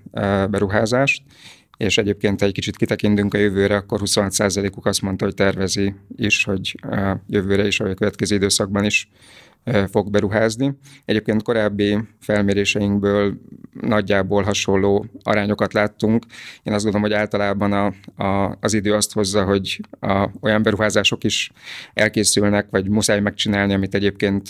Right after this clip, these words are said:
korábban nem terveztek be tudatosan a, a, a vállalkozások. Ugyanakkor a, azoknak a vállalkozásoknak a száma, akik ténylegesen hajtottak végre beruházást, az jóval nagyobb, mint a korábbi felméréseink, mert azt gondolom, hogy ez mindenképpen egy nagyon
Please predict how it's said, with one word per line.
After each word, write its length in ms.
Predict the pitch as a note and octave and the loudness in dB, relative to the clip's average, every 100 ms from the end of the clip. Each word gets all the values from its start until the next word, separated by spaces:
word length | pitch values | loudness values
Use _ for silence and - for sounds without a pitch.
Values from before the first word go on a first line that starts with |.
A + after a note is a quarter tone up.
| - | -16
korábban 440 | - G#2 G2+ G2+ G2+ | -2 0 2 2 2
nem 260 | G2+ G2 - | 2 0 -4
terveztek 460 | - G2+ G#2 - G2+ | -2 0 0 0 -2
be 100 | G#2 | -2
tudatosan 560 | G#2+ G2 G2+ A2+ G#2+ G2+ | 0 -2 0 -2 0 2
a, 160 | G2 - - - - - _ - | 0 -4 -20 -20 -20 -20 _ -2
a, 360 | G2 G2 G2+ - | 0 4 2 2
a 80 | G2+ | 0
vállalkozások. 880 | G2 G#2 A2 A#2 B2 B2+ C3+ C3 - | 0 2 0 0 0 0 -2 -4 -2
Ugyanakkor 640 | A2+ G#2+ - A2+ G#2 C3 _ - _ _ | 0 0 0 0 0 -2 _ -20 _ _
a, 420 | - G#2 G2+ F#2+ - - - _ _ _ _ | -2 2 4 2 -2 -14 -20 _ _ _ _
azoknak 360 | A#2 A2 G#2 | 0 2 0
a 40 | G#2 | 0
vállalkozásoknak 800 | G#2+ G#2+ G#2+ G2+ G2+ G2 A2+ G#2 | 2 2 2 2 0 0 -4 -2
a 40 | |
száma, 440 | - G#2+ G2+ G#2 | 0 2 2 2
akik 260 | G2+ - - | 0 -2 -2
ténylegesen 760 | G#2 G#2 G2+ G2 G#2 G2+ G2+ - _ | 0 2 0 0 0 0 -4 -10 _
hajtottak 440 | - G#2 A#2 A2 G2+ | -4 -2 -2 -4 -2
végre 220 | G#2+ G2+ | 0 2
beruházást, 720 | G#2 G#2 A2 A2+ A2+ A#2 - - - - - - | 2 0 0 0 2 0 -2 -6 -20 -20 -20 -8
az 160 | G#2+ | -2
jóval 300 | G#2 G#2 G#2 | 2 2 2
nagyobb, 300 | G2+ G2 F#2+ | 2 2 2
mint 180 | G2 F#2+ | 2 -2
a 40 | G2 | -2
korábbi 360 | G2+ G2 G2 | 0 0 0
felméréseink, 640 | G2 G2 G2 G2+ G2+ G#2+ G#2 | 0 0 2 2 2 2 2
mert 140 | G2 | 2
azt 140 | G2 G2 | 2 2
gondolom, 240 | G2+ G2 | 2 4
hogy 80 | G2 | 2
ez 80 | F#2+ | 0
mindenképpen 560 | G2 F#2+ F#2+ - G2+ | 0 0 -2 -2 0
egy 60 | G2 | 0
nagyon 360 | G2 G2+ G2 | 2 2 0